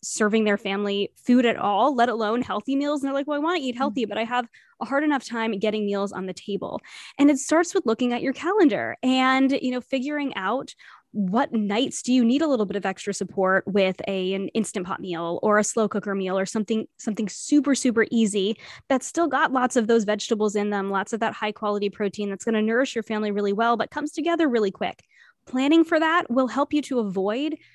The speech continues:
Speaker 1: calling for takeout for a third time that week or
Speaker 2: <laughs>
Speaker 1: grabbing another frozen pizza. Or, and that's the pattern that I see so many people get into. And, you know, we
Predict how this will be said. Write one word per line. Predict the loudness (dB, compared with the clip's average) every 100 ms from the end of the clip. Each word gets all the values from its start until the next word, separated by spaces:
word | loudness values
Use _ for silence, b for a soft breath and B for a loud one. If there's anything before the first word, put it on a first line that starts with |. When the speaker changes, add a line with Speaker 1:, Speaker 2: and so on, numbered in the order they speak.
| b b
Speaker 1:
calling | -6 -2 -2
for | -2
takeout | 0 0 0 0
for | -2
a |
third | -2 -6 -6
time | -6 -4
that | -4 -2
week | -2 -2 -4
or | -2
Speaker 2:
<laughs> |
Speaker 1:
grabbing | 0 2 2
another | 4 4
frozen | 4 4 6 6
pizza. | 8 6 6 2 2
Or, | 4
and | 4
that's | 4 2
the | -2
pattern | -2 -2 2 2
that | 2
I | 0
see | -2 -4
so | -2
many | -4
people | -4 -4 -4
get | -2
into. | -4 -4 -2 -2
And, | 0 2
you | 4
know, | 2
we | -2 -2 0